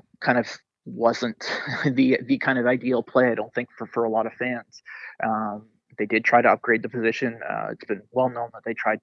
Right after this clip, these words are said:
to, uh, acquire, uh, Darcy Kuemper out of, out of, uh, Arizona, uh, before Colorado swooped in and got him. Uh, but they still have to find a, you know, a taker for, for, um, for Mikko Koskinen, and obviously they haven't been able to do that. So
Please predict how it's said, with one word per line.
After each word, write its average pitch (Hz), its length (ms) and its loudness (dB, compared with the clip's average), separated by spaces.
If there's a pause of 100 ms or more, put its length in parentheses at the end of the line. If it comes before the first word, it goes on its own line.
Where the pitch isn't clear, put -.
to, 113 240 -4
uh, 107 100 -6
acquire, 113 500 -2 (800)
uh, - 120 -2
Darcy - 320 -4
Kuemper - 440 2
out 110 120 2
of, - 80 -6 (200)
out 101 140 -6
of, 101 180 -8
uh, 110 220 -6
Arizona, 131 580 -4 (600)
uh, 98 300 0
before - 360 -6
Colorado 107 480 -2
swooped - 320 -4
in 117 100 2
and 117 100 -6
got 117 200 0
him. 123 140 -2 (420)
Uh, 107 360 4
but - 200 4
they 123 80 2
still 139 180 6
have 120 120 4
to 123 60 -10
find 123 220 2
a, 113 300 -2 (200)
you 131 180 -8
know, 110 80 -2
a 101 60 -4
taker 110 420 -2
for, - 100 -12 (140)
for, 110 320 -2
um, 98 200 -4 (960)
for 135 120 -4
Mikko 123 260 -4
Koskinen, 117 640 2
and 110 100 0
obviously 113 380 -2
they 98 60 -2
haven't 110 240 -8
been 110 80 -6
able 107 160 -8
to 110 180 -10
do 113 140 -4
that. 113 340 4
So 107 260 0